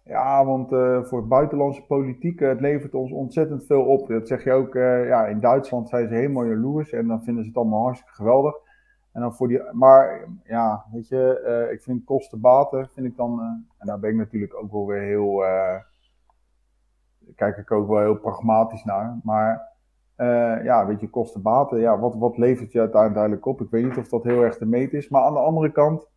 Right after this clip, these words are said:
ja, we hebben als mensen hebben we gewoon symbolen nodig en tradities. Daar, daar leven we gewoon van. We leven er gewoon van dat op koning-, op Koningsdag, eh, de koning, eh, samen met zijn familie toiletpotten kapot gaat slaan, eh, op een plein in Amersfoort. Dat is, dat,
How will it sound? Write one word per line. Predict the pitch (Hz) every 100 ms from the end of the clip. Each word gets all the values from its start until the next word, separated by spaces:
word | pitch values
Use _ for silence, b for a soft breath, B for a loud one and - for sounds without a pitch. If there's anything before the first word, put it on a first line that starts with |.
| _ _ _ _ -
ja, | 131
we |
hebben | 139 139
als | 135
mensen | 143 143 139
hebben | 139 135
we | 139
gewoon | 139
symbolen | 131 131 123 135 160 151
nodig | 135 123 107 - -
en | 120 117 -
tradities. | 131 117 139 - 127 110 - _ _ _
Daar, | 123 113 113
daar | 120
leven | 120 143 135 131
we | 123
gewoon | 120 120 113
van. | 110 98 - _ b b b
We | 117
leven | 131 156 147 131
er |
gewoon | 123 127 123
van | 127 123
dat | 123
op | 120 113
koning-, | 127 127 123 123
op | 120 -
Koningsdag, | 135 139 117 120 117 -
eh, | 127 120 120 117 117 113
de | 117 117
koning, | 135 135 120 117
eh, | 117 113
samen | 113 131 127 120
met | 117
zijn | -
familie | 123 123 120
toiletpotten | - 117 131 - 135 127 -
kapot | 113 120 117
gaat | - 104
slaan, | 123 117 113 113
eh, | 107 107 110
op | 120
een | 110 107
plein | 143 131 123
in | 113 110
Amersfoort. | 120 135 147 - 131 113 _
Dat | 123 120
is, | 110 _ -
dat, | 127